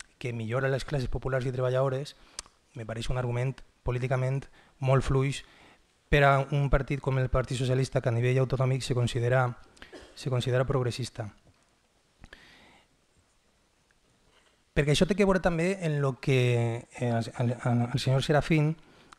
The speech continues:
en quina relació, se plantejava vostè, quina relació té este impost, que no és una tassa, com ha dit el senyor Valentín, este impost sobre l'activitat valen-, eh, turística, quina relació té això en la, en la precarietat laboral? I té que això que veure en lo que li està dient el senyor Iván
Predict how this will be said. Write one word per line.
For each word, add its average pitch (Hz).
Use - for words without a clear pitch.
en 139
quina 208
relació, 185
se -
plantejava 139
vostè, 147
quina 185
relació 170
té 151
este 156
impost, 147
que 110
no 110
és 117
una 120
tassa, 131
com 123
ha 123
dit 123
el 120
senyor 127
Valentín, 123
este 156
impost 156
sobre 127
l'activitat 120
valen-, 143
eh, 147
turística, 143
quina 202
relació 185
té 160
això 160
en 147
la, 139
en 139
la 127
precarietat 127
laboral? 131
I 120
té -
que 131
això 123
que 135
veure 135
en 143
lo 127
que 123
li 120
està 123
dient 131
el 123
senyor 127
Iván 170